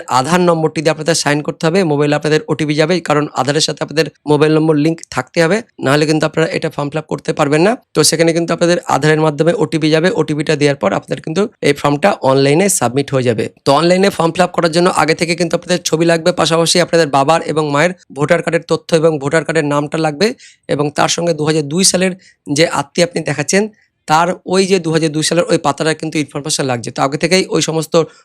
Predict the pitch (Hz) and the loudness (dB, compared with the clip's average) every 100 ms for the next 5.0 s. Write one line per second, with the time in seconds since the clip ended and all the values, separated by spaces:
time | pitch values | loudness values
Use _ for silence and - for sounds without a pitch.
0 | _ - 147 135 160 160 160 143 - 151 | _ -2 -2 2 2 2 2 2 0 0
1 | 156 147 143 175 175 143 151 147 139 151 | 0 0 2 0 2 0 0 -4 -6 -10
2 | - 190 240 _ _ _ - 135 147 151 | -2 -2 -2 _ _ _ 0 2 4 2
3 | 156 143 139 156 - 143 151 147 180 240 | 0 -2 -2 -2 -2 -6 0 2 2 0
4 | _ _ _ - 165 - 160 196 214 | _ _ _ -2 0 2 2 4 2